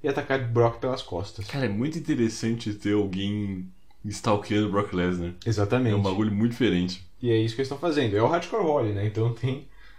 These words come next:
Speaker 1: aquela coisa de se levar muito a sério se ele vai ganhar o título, por exemplo, né? Mas, enfim, é, é interessante. O Heyman colocou o Holly em uma luta com o Shannon Moore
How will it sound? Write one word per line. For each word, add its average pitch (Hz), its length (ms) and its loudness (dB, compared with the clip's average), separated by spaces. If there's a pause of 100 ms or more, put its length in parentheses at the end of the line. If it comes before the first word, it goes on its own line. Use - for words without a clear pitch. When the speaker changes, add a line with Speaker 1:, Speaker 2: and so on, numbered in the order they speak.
Speaker 1:
aquela 127 280 2
coisa 131 260 2
de 127 80 -2
se 139 100 2
levar 123 260 4
muito 127 200 2
a 135 60 4
sério 127 300 2
se 127 120 -2
ele 127 80 4
vai 120 140 2
ganhar 120 200 2
o 123 80 -2
título, 123 380 -2
por 127 160 2
exemplo, 123 420 -4
né? 156 220 -12
Mas, 170 340 -6
enfim, 113 480 -4
é, 107 300 -2
é - 20 0
interessante. 117 800 0
O 117 100 6
Heyman 135 240 6
colocou 139 440 4
o 135 40 6
Holly 135 360 6
em 143 60 2
uma 139 140 2
luta 127 240 2
com 139 140 2
o 139 60 2
Shannon 139 260 0
Moore 147 260 4